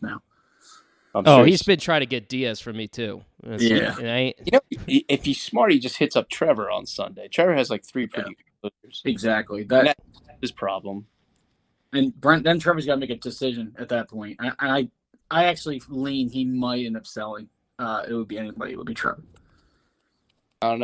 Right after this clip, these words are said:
Speaker 2: know. Trevor might. I don't know. He's not. He's not <laughs> a part of the take it to the grave.
Speaker 1: No, no, I
Speaker 3: No,
Speaker 1: think, I
Speaker 3: no.
Speaker 1: think
Speaker 3: He'd
Speaker 1: we're
Speaker 3: be. He's
Speaker 2: He,
Speaker 3: gonna
Speaker 2: I think
Speaker 3: sell.
Speaker 2: he might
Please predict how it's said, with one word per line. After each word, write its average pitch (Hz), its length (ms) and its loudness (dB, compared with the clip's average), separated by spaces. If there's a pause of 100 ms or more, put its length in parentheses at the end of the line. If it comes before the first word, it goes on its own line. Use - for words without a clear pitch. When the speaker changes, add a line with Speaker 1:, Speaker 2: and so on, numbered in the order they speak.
Speaker 2:
know. 117 80 -2
Trevor 131 340 0
might. 120 340 0 (540)
I 113 60 -10
don't 117 80 -4
know. 110 80 0
He's 139 200 -2
not. 151 240 4
He's 123 200 -6
not 156 180 6
<laughs> - 40 -8
a - 40 -6
part 151 160 8
of 117 60 -10
the - 40 -18
take - 300 -8
it 117 80 -18
to 117 80 -14
the 110 80 -12
grave. 113 480 -10 (220)
Speaker 1:
No, 143 520 6
no, 135 160 4
I 135 140 8
Speaker 3:
No, 135 400 6
Speaker 1:
think, 135 140 -2
I 127 40 -12
Speaker 3:
no. 117 400 -4
Speaker 1:
think 156 140 -8
Speaker 3:
He'd 180 140 -6
Speaker 1:
we're 147 80 -10
Speaker 3:
be. 139 200 -2 (180)
He's - 340 -8
Speaker 2:
He, 180 100 2
Speaker 3:
gonna 160 160 2
Speaker 2:
I 143 40 4
think - 140 -4
Speaker 3:
sell. 104 300 -10 (140)
Speaker 2:
he - 100 -12
might 139 80 -2